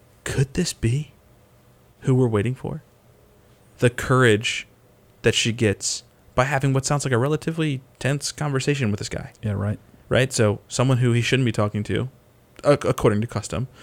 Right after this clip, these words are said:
Speaker 1: Someone who the disciples are shocked that he's talking to, and a place that he shouldn't be. And this woman becomes emboldened and almost changes immediately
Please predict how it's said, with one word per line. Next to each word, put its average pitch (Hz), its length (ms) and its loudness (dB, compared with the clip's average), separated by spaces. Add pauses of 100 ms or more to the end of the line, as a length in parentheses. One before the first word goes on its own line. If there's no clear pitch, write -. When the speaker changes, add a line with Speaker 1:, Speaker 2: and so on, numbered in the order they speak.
(180)
Speaker 1:
Someone 139 200 6
who 139 60 8
the 131 60 8
disciples 120 320 0
are 110 60 -2
shocked 131 300 2
that 120 80 2
he's 104 120 -2
talking 101 300 -2
to, 107 240 0 (240)
and 135 100 4
a 135 40 4
place 135 220 2
that 135 80 2
he 120 60 2
shouldn't 127 340 0
be. 107 320 0 (960)
And 123 100 2
this 117 160 -2
woman 113 240 2
becomes 110 300 -2
emboldened 113 640 -2 (1120)
and 123 100 -2
almost 127 340 2
changes 107 340 -2
immediately 107 680 -6